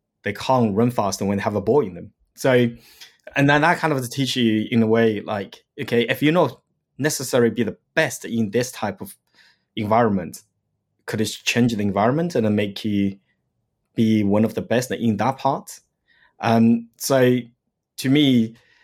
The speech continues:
success isn't, um, just winning things. Success also learned to accept and modify,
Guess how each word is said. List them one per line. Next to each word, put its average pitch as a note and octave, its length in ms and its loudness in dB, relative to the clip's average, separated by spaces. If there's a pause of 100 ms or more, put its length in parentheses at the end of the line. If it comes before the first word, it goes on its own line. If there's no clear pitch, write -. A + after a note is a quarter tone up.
(400)
success - 840 -2 (120)
isn't, A#2 560 -6 (640)
um, G2 540 -4 (480)
just - 560 -6 (180)
winning G#2+ 420 2
things. F2+ 500 -12 (640)
Success A#2 400 -2
also G#2 540 0
learned G#2 640 0 (720)
to - 260 -2
accept - 640 -6 (840)
and G2+ 440 -2 (140)
modify, A2+ 540 0